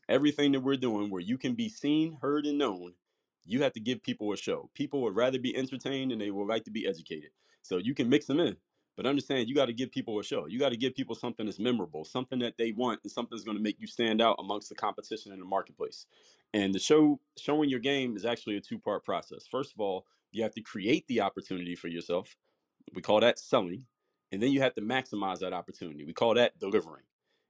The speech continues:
In life, understand, ju-, just as in basketball, the question is not whether or not you can shoot the ball. The question is whether you can get your shot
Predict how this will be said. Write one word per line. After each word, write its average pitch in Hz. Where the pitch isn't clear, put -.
In 92
life, 147
understand, 123
ju-, -
just 131
as 131
in 120
basketball, 92
the -
question 147
is 113
not 120
whether 117
or 113
not 113
you 110
can 113
shoot -
the 95
ball. 87
The -
question 139
is 101
whether 107
you 110
can -
get 139
your 95
shot 87